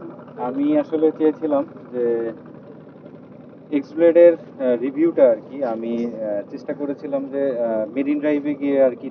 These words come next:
ten thousand kilometer পার করার উপলক্ষে আমি একটা review দিব। তো সেটা হলো না করোনার কারণে, সবাই, আহ, অতিষ্ঠ হয়ে গেছে। আসলে এটা কি বলবো, সবাই একটু সাবধানে থাকবেন, সেফে থাকবেন, আমার মতো mask পরে থাকবেন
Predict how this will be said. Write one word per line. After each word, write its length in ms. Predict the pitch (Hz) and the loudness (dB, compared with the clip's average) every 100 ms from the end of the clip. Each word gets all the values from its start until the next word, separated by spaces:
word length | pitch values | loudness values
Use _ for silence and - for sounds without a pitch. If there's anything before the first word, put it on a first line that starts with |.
| - | -6
ten 160 | 139 - - | -6 -6 0
thousand 360 | 294 269 294 | 0 0 -6
kilometer 500 | - 285 294 285 285 277 - - - - - | -4 -2 -2 0 0 -2 -10 -20 -20 -20 -6
পার 160 | - 143 | 0 0
করার 360 | 139 139 139 135 | 4 6 6 4
উপলক্ষে 600 | 135 - 147 143 - 147 | 0 -8 -4 -4 -4 -6
আমি 180 | 139 | -4
একটা 180 | 135 147 | -6 -6
review 300 | 135 131 135 | -6 -4 -4
দিব। 260 | 123 110 139 - - - - - - - - | -4 -8 -8 -12 -20 -20 -20 -20 -20 -20 -14
তো 340 | 120 120 117 113 - - - - - - | -10 -8 -8 -10 -14 -20 -20 -20 -16 -8
সেটা 320 | 294 294 285 | 0 4 2
হলো 260 | 277 294 | 0 -2
না 140 | 151 285 | 0 0
করোনার 400 | 139 131 135 131 | 2 2 2 0
কারণে, 340 | 131 131 135 127 | 0 0 -2 -6
সবাই, 500 | 131 127 131 131 131 - - - - 120 | -2 2 2 0 -4 -8 -20 -20 -20 -12
আহ, 440 | 110 107 104 101 101 - - - 117 | -8 -4 -2 -2 -4 -10 -20 -10 -10
অতিষ্ঠ 300 | 123 120 135 | -10 -10 -6
হয়ে 240 | 123 120 | -4 -4
গেছে। 340 | 113 110 117 | -4 -8 -4
আসলে 440 | 107 98 110 113 113 | -4 -4 -12 -8 -8
এটা 520 | 110 - 107 107 107 - | -8 -4 -2 0 -2 -6
কি 100 | 127 | -12
বলবো, 340 | 117 107 104 120 - - - - | -10 -10 -12 -18 -20 -20 -20 -8
সবাই 200 | 123 113 | -6 -6
একটু 160 | 117 120 | -8 -10
সাবধানে 400 | - 123 120 123 | -10 -6 -6 -4
থাকবেন, 360 | 123 113 123 123 | -6 -6 -8 -8
সেফে 180 | 131 117 | -8 -8
থাকবেন, 380 | 120 117 110 123 - - | -8 -10 -10 -10 -12 -12
আমার 220 | 110 117 | -8 -6
মতো 220 | 123 123 123 | -6 -8 -10
mask 320 | 113 120 127 | -10 -12 -6
পরে 140 | 120 | -6
থাকবেন 300 | 117 110 110 | -6 -14 -16